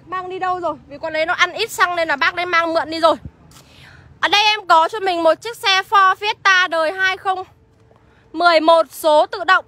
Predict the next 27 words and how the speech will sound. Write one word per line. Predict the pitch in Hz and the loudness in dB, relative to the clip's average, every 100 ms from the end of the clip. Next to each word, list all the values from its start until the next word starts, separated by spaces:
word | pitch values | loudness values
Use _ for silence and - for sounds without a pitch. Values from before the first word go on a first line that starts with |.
| _ | _
Giá | 262 285 330 | -6 -2 -2
chào | 403 330 | -2 -2
bán | 285 277 359 | 0 0 -2
chỉ | 320 | -6
có | 277 | -6
hai | 339 381 370 | -4 -2 -4
trăm | - 370 349 | -4 -6 -4
tám | 302 262 | -2 -2
mươi | 349 | -4
tám | - 294 285 | -4 -2 -2
triệu | 349 415 311 | -6 -4 -2
này. | 311 311 _ _ _ _ _ _ | -2 -4 _ _ _ _ _ _
Nước | 415 494 | -12 -6
sơn | 440 403 | -2 -2
màu | 381 311 | 0 -2
đỏ | 285 262 | -2 -2
đẹp, | 269 311 - | -2 -4 -6
số | - 294 294 | -6 0 0
tự | 381 349 | 0 -2
động, | 359 - - | -2 -2 -8
Ford | - 392 370 381 | 0 2 2 -2
Fiesta | 403 - 370 339 277 | -10 -4 -2 -2 -4
đi | 349 | -14
cực | - 302 | -14 -16
sướng | - 320 294 | -14 -6 -6
cho | 370 | -2
em. | 381 370 | 0 0